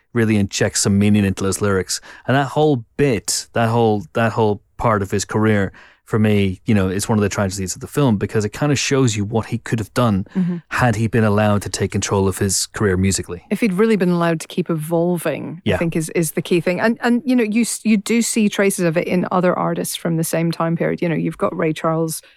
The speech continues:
Speaker 2: doing country and making that somehow
Speaker 1: Mm-hmm.
Speaker 2: into soul. You've got, uh, you know, Frank Sinatra obviously having a great movie career a little bit earlier, as well as having his c-, recording career. You have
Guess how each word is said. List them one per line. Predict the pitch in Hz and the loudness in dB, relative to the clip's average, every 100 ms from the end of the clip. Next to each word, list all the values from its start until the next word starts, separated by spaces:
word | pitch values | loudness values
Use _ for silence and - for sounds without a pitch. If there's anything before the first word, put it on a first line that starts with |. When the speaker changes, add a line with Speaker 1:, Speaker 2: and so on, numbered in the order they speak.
| _ _ _ _ _ - | _ _ _ _ _ -2
Speaker 2:
doing | 185 170 | 2 2
country | 165 - 170 - 165 143 - | 0 0 0 0 0 0 0
and | 160 | 2
making | 160 160 - 165 | 2 0 -2 -2
that | 151 - | -2 -4
somehow | - 165 160 156 | -4 -2 0 0
Speaker 1:
Mm-hmm. | 151 - | -2 0
Speaker 2:
into | 156 - 175 | -2 -2 -4
soul. | - 175 160 156 | -2 0 0 0
You've | - 175 170 - - | -4 -4 -4 -6 -4
got, | 175 165 - - - _ _ - | -2 -2 -4 -12 -16 _ _ -2
uh, | 170 151 - | 0 0 0
you | 190 | 2
know, | 165 - | 2 -2
Frank | - 185 - | -2 -2 0
Sinatra | 190 180 - 175 | 0 0 0 -2
obviously | 165 170 | 0 -2
having | 165 156 156 | 0 0 -2
a | |
great | 160 170 165 | 0 -2 0
movie | 170 180 165 156 | 2 2 0 -2
career | 156 156 | -2 -2
a | |
little | 160 160 | -2 -2
bit | 170 | -2
earlier, | 190 175 160 - - - _ - | -2 -2 -2 -4 -8 -14 _ -2
as | 185 165 | -2 0
well | 170 175 175 | 0 0 2
as | 165 - | 0 -4
having | 202 156 | -4 -4
his | 165 214 | -4 -6
c-, | - 190 | -10 -10
recording | 170 - 160 160 | -6 -2 -2 -2
career. | 160 170 139 190 | -2 -2 0 -2
You | 185 196 | -2 -2
have | - 196 180 170 | 0 0 0 -2